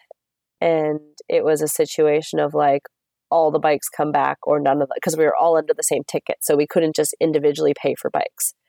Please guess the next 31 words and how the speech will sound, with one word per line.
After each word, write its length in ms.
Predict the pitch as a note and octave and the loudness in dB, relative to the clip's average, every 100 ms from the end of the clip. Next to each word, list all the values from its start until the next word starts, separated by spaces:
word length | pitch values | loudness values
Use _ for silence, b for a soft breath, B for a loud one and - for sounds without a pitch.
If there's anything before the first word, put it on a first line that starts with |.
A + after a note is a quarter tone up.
| b b b _ - | b b b _ -4
So 80 | D#3+ | 0
because 280 | D#3+ A3 | 2 2
it 100 | A#3 | 0
hadn't 240 | G3+ G#3 G#3 | 0 0 0
been 120 | F#3+ | -2
paid, 420 | - F3 D3 D3 - | -2 2 4 2 0
it 100 | - | 0
was 120 | D#3+ | 0
gonna 160 | E3+ E3 | 0 0
be 100 | D3 | -2
six 260 | - A#3 - | -2 -2 0
thousand 280 | F#3 E3+ | 0 2
dollars 340 | D3+ B2 A2+ C#3+ | 2 2 2 0
to 80 | - | -2
get 100 | C3 | -2
the 80 | |
bikes 220 | C#3 F2 - | -2 -2 -4
back. 220 | - - - _ _ _ _ _ _ _ _ _ _ - | -8 -8 -14 _ _ _ _ _ _ _ _ _ _ -2
And 420 | D3+ C#3 C3 B2+ - _ _ | 2 2 2 -4 -14 _ _
staff 360 | - - F#3+ A3+ | -8 0 0 0
didn't 200 | B3 A#3+ | 0 2
have 160 | A#3 A3 | 0 0
credit 260 | A#3 A3 | 0 0
cards. 240 | A3 G#3+ F#3+ | 2 0 0
We 60 | D#3 | -2
couldn't 260 | - F#3 | 0 0
reach 180 | E3 D3 | 0 -2
the 140 | - G#2+ | -2 0
owners 360 | D3+ F3+ F3 - | 2 2 0 0
back 180 | - - | -4 -2
home. 540 | A#3 A#3 A3+ A3 A3 | 0 2 4 2 -2